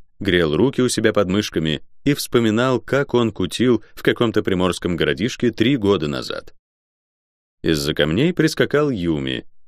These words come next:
и, заглядывая мне в глаза, тревожно сказал о собаке. Спустя несколько мгновений следом за ним появился Ганор и Лартун, рыцарь из полка милорда Рандо, круглолицый,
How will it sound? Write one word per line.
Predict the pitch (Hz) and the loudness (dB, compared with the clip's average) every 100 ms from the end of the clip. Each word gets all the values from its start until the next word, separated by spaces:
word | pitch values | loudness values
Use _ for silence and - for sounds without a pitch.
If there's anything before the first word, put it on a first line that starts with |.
| - | -2
и, | 156 | 0
заглядывая | 143 131 117 143 101 85 | 2 2 0 0 2 2
мне | 80 82 | 0 0
в | |
глаза, | 80 101 151 160 | 2 2 2 2
тревожно | 131 165 151 147 | 2 2 2 0
сказал | - 117 131 127 - | 0 2 2 0 -2
о | 135 | -4
собаке. | 120 107 80 52 - - - _ _ _ _ _ _ - | 0 0 -2 -4 -6 -14 -16 _ _ _ _ _ _ -10
Спустя | - 76 - 85 | -4 -2 2 2
несколько | 82 - 82 90 | 2 0 0 0
мгновений | 87 76 73 135 113 82 - _ | 0 0 2 2 0 -2 -8 _
следом | - 131 151 151 | -4 2 2 2
за | 123 | 2
ним | 139 143 | 2 0
появился | 131 131 135 123 131 | 2 2 2 2 0
Ганор | 117 117 143 113 - | 2 2 2 0 -2
и | 123 123 | 0 2
Лартун, | 117 120 - 92 64 - - - _ | 2 0 -2 -4 -4 -8 -16 -20 _
рыцарь | 139 139 110 123 - | 2 2 4 2 2
из | 127 | -2
полка | - 127 - 110 | 2 2 4 2
милорда | 101 104 92 85 113 | 4 2 2 2 2
Рандо, | 101 64 55 - - - - _ | 2 0 -8 -10 -16 -20 -20 _
круглолицый, | - 95 80 67 139 - 110 104 | 0 2 2 2 -2 -2 -2 -2